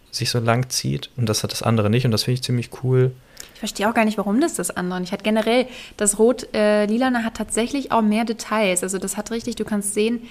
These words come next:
Speaker 2: es ist ja so an sich ist das, ich wollte schon sagen, das Fell, aber die Schuppen sind so rot. Und dann sind so ein,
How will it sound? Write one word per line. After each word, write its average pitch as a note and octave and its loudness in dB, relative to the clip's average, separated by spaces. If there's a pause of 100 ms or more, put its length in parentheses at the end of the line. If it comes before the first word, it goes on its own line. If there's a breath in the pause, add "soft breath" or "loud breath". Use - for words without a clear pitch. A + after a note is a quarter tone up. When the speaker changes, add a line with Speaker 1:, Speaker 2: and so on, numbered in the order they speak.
(320 loud breath)
Speaker 2:
es G3+ -6
ist G3+ 2
ja G#3 2
so G3 0
an F#3+ 0
sich B3+ -2
ist - -4
das, F#3+ -2
ich - -8
wollte - -10
schon F#3 -2
sagen, F#3 -4
das F#3 -6
Fell, G3 -4
aber F#3+ 0
die G3 0
Schuppen B3 0
sind G#3+ -2
so F#3+ -4
rot. A3+ 0 (640 loud breath)
Und A3 2
dann G#3 2
sind A3 0
so G#3+ -2
ein, G#3 -2